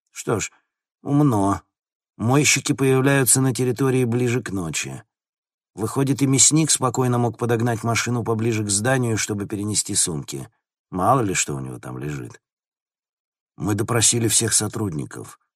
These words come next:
Пусто. Бэйн закинул сеть дальше на друзей и родственников, но пока ничего".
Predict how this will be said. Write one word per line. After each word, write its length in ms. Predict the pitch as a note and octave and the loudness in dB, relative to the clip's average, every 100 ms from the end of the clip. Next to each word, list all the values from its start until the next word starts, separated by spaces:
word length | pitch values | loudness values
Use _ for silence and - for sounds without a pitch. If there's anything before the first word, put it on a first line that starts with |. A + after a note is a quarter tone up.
| _ _ _ | _ _ _
Пусто. 540 | G2 F#2+ - E2 - _ _ _ _ _ _ _ _ | -2 0 0 -2 -8 _ _ _ _ _ _ _ _
Бэйн 340 | E2 A2 A#2+ | 0 2 4
закинул 480 | A2 A#2 G#2+ A#2 A2+ | 2 0 0 0 2
сеть 300 | G#2 A#2+ G#2 | 2 2 0
дальше 380 | G2+ B2+ G#2 F2+ | 2 2 2 0
на 120 | F2 | -2
друзей 380 | E2+ F#2 F2+ F#2+ | -2 -2 0 2
и 40 | |
родственников, 640 | G2 A2+ - E2 D2+ D2+ D2 | 2 0 0 -2 -6 -6 -8
но 120 | D#2+ | -8
пока 260 | F2 D#2 F#2 | -8 -8 -6
ничего". 540 | D#2+ - C#2 A#1+ A1 | -6 -8 -8 -10 -12